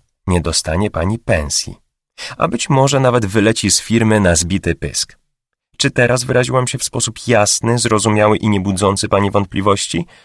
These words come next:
„Zdaje się, że tak”, przyznała Matylda, opuszczając gardę. „Proszę jechać do klientki. Mareczek, jedź z nią i uważaj na to, co jej wychodzi z ust”,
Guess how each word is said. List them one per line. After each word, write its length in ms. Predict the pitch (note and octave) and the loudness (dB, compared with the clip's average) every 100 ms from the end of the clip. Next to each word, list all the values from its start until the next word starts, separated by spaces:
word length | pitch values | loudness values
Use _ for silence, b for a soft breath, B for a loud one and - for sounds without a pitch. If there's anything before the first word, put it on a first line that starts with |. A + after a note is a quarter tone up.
| b b _ _ _ _ _ _ - | b b _ _ _ _ _ _ -10
„Zdaje 480 | C3 - C3 B2+ A#2+ | -8 -2 0 2 0
się, 220 | - A#2+ | 0 0
że 260 | G2 G#2 F#2 | 0 -2 -4
tak”, 680 | - D2+ - _ _ - _ _ _ _ _ _ _ | -6 -12 -12 _ _ -20 _ _ _ _ _ _ _
przyznała 400 | - F2 E2 D#2+ | -4 -2 0 0
Matylda, 680 | D#2 D2+ - G2 D2+ D#2 E2+ - | 0 -2 -2 -2 -2 -2 -4 -6
opuszczając 720 | F2 E2 D2+ - F#2 E2 D#2 | -6 -4 -4 -2 0 0 -2
gardę. 380 | E2 C#2 C2 - - _ _ _ _ _ _ _ _ _ - | -4 -6 -10 -16 -20 _ _ _ _ _ _ _ _ _ -2
„Proszę 260 | F3 A2 | 0 0
jechać 300 | F#2 F2 E2 | 0 -2 -4
do 120 | D#2+ | -4
klientki. 640 | - E2 D2+ - - - - _ _ - | -6 -6 -6 -10 -14 -16 -16 _ _ -4
Mareczek, 580 | A#2+ C#3+ C#3+ C#3 - - _ - | 0 0 0 -2 -4 -18 _ -2
jedź 280 | C3 G#2 - | 2 2 0
z 120 | F2 | -2
nią 300 | G2 G#2+ A#2 | 2 2 2
i 140 | A2+ G2+ | 0 0
uważaj 420 | G2 G#2 F2 E2 | 2 2 2 2
na 180 | F#2 F#2+ | 2 2
to, 140 | F#2+ | 0
co 120 | - | 0
jej 200 | F2+ F2 | 2 2
wychodzi 360 | E2+ F#2+ D#2+ D#2 | 2 0 0 0
z 80 | - | -4
ust”, 340 | E2 - - | -6 -8 -8